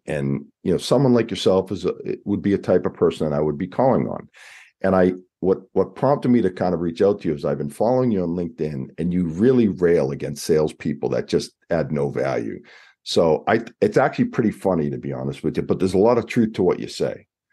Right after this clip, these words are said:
So we'll start out, you know, I, I guess I'm gonna title this section, like, "How Not to Sell." So,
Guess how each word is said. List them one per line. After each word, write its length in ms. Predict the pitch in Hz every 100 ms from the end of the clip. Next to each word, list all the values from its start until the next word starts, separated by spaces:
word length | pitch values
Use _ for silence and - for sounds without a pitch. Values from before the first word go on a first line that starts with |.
| _ _ _ _
So 540 | - - 95 90 85 - _ _ _
we'll 120 | -
start 300 | 123 - 147
out, 320 | 139 127 120 -
you 100 | 113
know, 300 | 104 85 - -
I, 180 | 92 98
I 40 |
guess 220 | 117 135
I'm 60 | 131
gonna 140 | 113
title 360 | - - 110 98
this 240 | 90 -
section, 460 | - - 95 85 90
like, 160 | 80
"How 160 | - 110
Not 300 | 104 95 95
to 80 | -
Sell." 380 | - 69 60 -
So, 360 | - 73 69